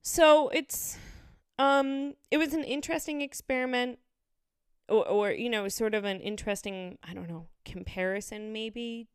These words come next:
to see how that holds up. I would still say that I prefer, uh, social media, including YouTube videos that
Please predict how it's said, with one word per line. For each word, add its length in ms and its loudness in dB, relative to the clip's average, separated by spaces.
to 640 -8
see 320 -4
how 180 0
that 280 2
holds 320 -6
up. 160 -2
I 140 2
would 200 -6
still 460 -2
say 480 -6
that 280 -4
I 280 4
prefer, 1160 -2
uh, 520 0
social 440 -6
media, 920 -6
including 600 -2
YouTube 480 -4
videos 520 -2
that 160 -2